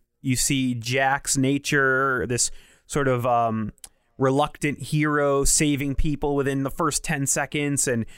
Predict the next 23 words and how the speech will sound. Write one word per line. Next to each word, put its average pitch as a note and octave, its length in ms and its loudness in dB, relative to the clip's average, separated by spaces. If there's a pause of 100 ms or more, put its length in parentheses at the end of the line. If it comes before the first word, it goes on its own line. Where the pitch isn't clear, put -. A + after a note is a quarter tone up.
(240)
and D3 100 2
then D3+ 100 2
you D3 100 0
get D#3 220 -2
Locke C#3+ 520 0
being C#3 280 2
his B2+ 140 -2
classic C3 580 -2
stoic C3+ 420 0
weirdo C3 480 0
gazing B2+ 360 -2
out B2+ 160 2
onto B2+ 200 -2
the B2 80 -6
horizon, B2+ 720 0
and A2 200 -2 (420)
Saeed C#3+ 600 2
with C3+ 140 -2
his, B2+ 160 -2
like, B2 280 0
military C#3 1000 0
strategic C#3+ 680 -2
thinking. C#3 640 -2